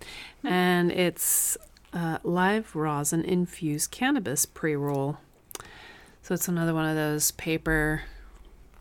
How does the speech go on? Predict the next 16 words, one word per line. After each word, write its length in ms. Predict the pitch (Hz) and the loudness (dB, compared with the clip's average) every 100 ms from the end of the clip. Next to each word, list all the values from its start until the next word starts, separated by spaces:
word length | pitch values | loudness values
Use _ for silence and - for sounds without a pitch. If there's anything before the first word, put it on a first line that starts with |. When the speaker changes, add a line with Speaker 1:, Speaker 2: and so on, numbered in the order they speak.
| - - | -20 -12
Speaker 2:
extra. 420 | - 165 - 240 220 | -10 -10 -8 -6 -2
Speaker 1:
You 180 | 247 | -2
can 220 | 294 370 415 | 0 2 4
get 160 | 453 | 4
a 40 | 453 | 4
Speaker 2:
Yeah. 160 | - | 4
Speaker 1:
good 80 | 453 | 2
one. 340 | 254 190 196 196 - - - - - - | 2 2 0 -6 -12 -20 -18 -16 -14 -8
Speaker 2:
Total 400 | - 254 269 277 | 6 8 10 8
cannabinoids 800 | 277 247 247 240 214 190 175 165 | 6 6 6 6 6 8 6 4
in 200 | - 180 175 | 2 2 6
this 280 | 185 185 | 6 6
little 280 | 190 180 180 | 4 4 4
half 280 | 175 180 180 | 4 2 2
gram, 380 | - 160 139 143 - - - - - | 2 2 2 0 -6 -12 -14 -16 -2
fifty-four 1200 | 185 190 - 202 196 196 - 170 160 156 151 | 2 2 4 6 6 4 0 0 2 2 0